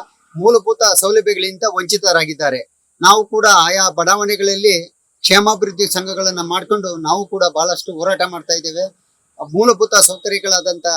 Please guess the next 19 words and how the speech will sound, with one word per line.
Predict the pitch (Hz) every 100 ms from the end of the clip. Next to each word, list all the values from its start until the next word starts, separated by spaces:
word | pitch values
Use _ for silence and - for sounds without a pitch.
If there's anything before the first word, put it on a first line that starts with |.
| 143
ರಸ್ತೆ | 143 - 190
ರಿಪೇರಿ, | 175 175 180 190 196 _ _ -
ಚರಂಡಿ | 160 170 180 190 190 190 - _ -
ವ್ಯವಸ್ಥೆ, | 147 180 - 196 208 208 _ _ _ _ _ _ _ _ 135
ಮತ್ತೆ | 170 196 190 180 156
ಸ್ವಚ್ಛತಾ | - 165 190 190 190
ಕಾರ್ಯಕ್ರಮಗಳು, | 180 185 190 190 185 196 202 - _ _ _ _ -
ಹಾಗೆ | 165 175 185 170
ಕುಡಿಯುವ | 175 208 214 196
ನೀರಿನ | 185 202 208 190 190
ವ್ಯವಸ್ಥೆ, | 180 180 - 202 202 202 _ -
ಲೈಟ್ | 143 180 202
ವ್ಯವಸ್ಥೆ, | 190 190 185 - 202 208 - _ 175
ಮತ್ತೆ | 175 190 165
ಸೈನ್ | - 180 208
ಬೋರ್ಡ್‌ಗಳು | 190 185 180 190 180 160
ಹಾಕುವಂತ | 175 196 190 175 180
ಎಲ್ಲಾ | 156 180 202
ವ್ಯವಸ್ಥೆಗಳು, | 190 180 180 190 180 180 185